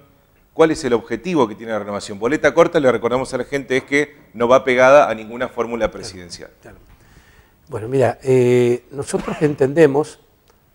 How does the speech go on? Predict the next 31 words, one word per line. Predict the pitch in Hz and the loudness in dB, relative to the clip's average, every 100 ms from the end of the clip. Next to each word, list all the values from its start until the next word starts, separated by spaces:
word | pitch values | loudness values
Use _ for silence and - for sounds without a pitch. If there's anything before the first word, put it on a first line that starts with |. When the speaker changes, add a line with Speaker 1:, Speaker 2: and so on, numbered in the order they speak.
| _ | _
Speaker 2:
que | 120 | -14
independientemente, | 110 107 117 147 151 139 131 135 127 131 123 123 _ | -10 -8 -2 -2 0 0 0 -4 -2 0 0 -4 _
eh, | - 113 107 104 113 | -14 -10 -10 -10 -14
que | - | -16
esto | 143 - - | -16 -16 -6
tiene | 165 165 170 170 170 - _ _ - | 0 0 0 -2 -4 -10 _ _ 0
algo | 131 143 143 | 2 4 2
previo | - 165 180 190 190 - | 2 0 2 2 0 -2
y | 127 | -2
algo | 135 139 | 0 0
posterior | 135 120 - 120 139 120 | -4 -8 -8 0 2 2
al | 107 | -2
dos | 101 92 | -12 -18
de | 87 | -20
junio. | - 90 _ _ _ _ _ _ _ _ | -20 -20 _ _ _ _ _ _ _ _
Nosotros | 123 175 170 175 | -10 -8 -4 -4
entendemos | 151 156 160 170 165 | -2 -4 -2 -2 -4
que | 131 | -4
el | 135 | -2
dos | 147 | -2
de | 135 | -4
junio, | - 156 143 151 - _ _ _ _ 113 | -4 -2 -2 -4 -8 _ _ _ _ -12
el | 110 | -6
dos | 135 | -4
de | 147 | -6
junio | 160 143 139 160 117 - | -8 -6 -4 -6 -8 -18
de | 107 110 | -14 -14
este | - 143 | 0 4
año, | 135 127 143 - | 4 2 -8 -12
con | 117 107 | -14 -14
los | 104 104 | -14 -18